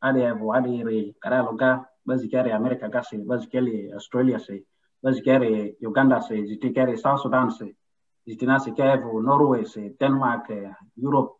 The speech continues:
Kara ngwin biya se ba kere mo, kara loga ne importance na bana anyi to ado ta. Lede lazi ojo ne bana anyi to, madia la lo ka, ka ianda si tija se re. Kita onde anyi to ne, ru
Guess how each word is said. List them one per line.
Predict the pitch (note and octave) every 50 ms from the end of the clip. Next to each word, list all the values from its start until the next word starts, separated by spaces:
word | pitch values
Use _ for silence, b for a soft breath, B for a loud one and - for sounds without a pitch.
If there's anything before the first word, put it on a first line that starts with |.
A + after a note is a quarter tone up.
| _ _
Kara | - B2 C3 C#3+
ngwin | D3 D3+ C3
biya | B2+ B2+ C3 D3 D3
se | D3 B2+
ba | B2 C#3 C#3+
kere | - D3+ C#3 C3
mo, | C3 C#3 C#3 C#3 C3+ - _ _ _ _ _ _
kara | _ A2+ B2 A#2+
loga | A2+ A2+ A2 C3 C3
ne | B2 A#2+ A#2 A2+ A2 G#2+ -
importance | A#2+ A#2+ C3+ D#3 D3+ D3+ B2+ A2 -
na | C3 C3
bana | C#3+ D3 C#3+
anyi | B2+ A#2+ A#2+ A#2
to | A#2 G#2+
ado | G#2+ A2 A2 A2
ta. | - - - - _ _ _ _ _ _ _
Lede | C3 C3 A#2+ A2 A2
lazi | G#2+ G2+ G2+ G#2 G2+ B2 B2+ B2 B2+ B2+ B2+ - -
ojo | A#2+ A#2 A2
ne | G#2 G#2 G2+
bana | A#2 A#2+ B2+ A#2+
anyi | G#2 G2+ -
to, | - G2+ G2
madia | G2+ G2 A2+ B2+ B2 A2+
la | A2 G#2
lo | G#2 G#2+ A2 G#2+ -
ka, | - B2+ B2+ B2+ A#2+ -
ka | - A2 - - A2+
ianda | G#2+ G#2+ G#2+ A#2+ B2
si | B2 - _
tija | - A#2 B2 A#2+ A2+
se | - G#2+
re. | - - - - - _ _ _ _ _ _ _ _ _ _ _ _ _ _ _
Kita | D3+ D3 D3+ C3 C#3
onde | D#3+ D#3+ D#3 D3
anyi | C3+ C3 C3 C3
to | C3 B2 A#2+
ne, | B2 C3 D3+ D3 - - _ _ _ _ _ _ - - - _ _ - - - _ _ _ _ _ _ _ _ _ -
ru | - B2+ D3+ E3 D#3+ D#3+ D#3+ D#3 -